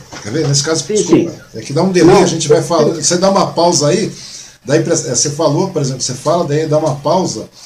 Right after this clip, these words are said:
Speaker 1: daí a, a transmissão dá uma parada, daí dá a impressão que você parou de falar, daí eu falo, você me desculpa.
Speaker 2: Ah, não, não, não, fique, fique em paz. Então, eu vou te dizer assim, Osmar,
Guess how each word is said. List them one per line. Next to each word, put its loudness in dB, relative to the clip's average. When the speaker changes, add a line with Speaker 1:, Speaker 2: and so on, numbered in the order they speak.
Speaker 1:
daí -2
a, -4
a -6
transmissão -2
dá 0
uma 0
parada, 0
daí -2
dá -6
a -6
impressão -4
que -4
você -4
parou 0
de -6
falar, 0
daí -2
eu 2
falo, 0
você 0
me -2
desculpa. 0
Speaker 2:
Ah, 4
não, 6
não, 4
não, 0
fique, 2
fique 4
em 4
paz. 2
Então, 0
eu 4
vou 4
te 2
dizer 6
assim, 4
Osmar, 0